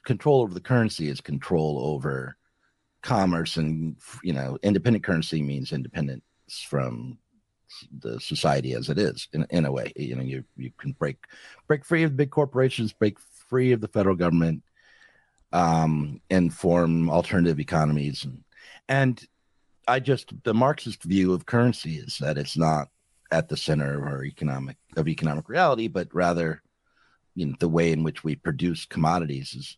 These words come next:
is what sets up the entire economy, and the currencies are just sort of a reflection of what happens to currencies is a reflection of what's happening at a, one level down at the level of production. So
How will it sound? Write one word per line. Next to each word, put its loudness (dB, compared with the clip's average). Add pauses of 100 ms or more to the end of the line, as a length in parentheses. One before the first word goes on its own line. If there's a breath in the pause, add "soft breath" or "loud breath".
is -10 (760)
what -10 (180)
sets -6
up -8 (320)
the -10
entire -4
economy, -6
and -12
the -18
currencies -6
are -10
just -14
sort -10
of -14
a -10 (500)
reflection 0
of -14 (640 soft breath)
what 0
happens 0
to -8
currencies 0
is -8
a -4
reflection 0
of -2
what's -8
happening 0
at -8
a, -8
one 2
level 2
down 2
at -14
the -12
level -10
of -12
production. 2
So 2